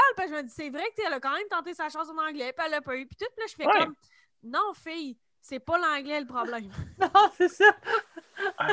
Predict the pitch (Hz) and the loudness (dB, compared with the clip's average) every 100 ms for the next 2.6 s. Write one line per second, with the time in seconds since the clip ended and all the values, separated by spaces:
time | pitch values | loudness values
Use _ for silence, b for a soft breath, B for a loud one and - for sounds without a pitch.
0 | - - - 214 160 160 147 143 147 143 | 0 -4 0 2 4 4 6 6 8 6
1 | 143 135 - 180 180 - 170 b b b | 6 4 4 -2 -2 -6 -10 b b b
2 | - 147 151 151 107 | -6 6 10 10 8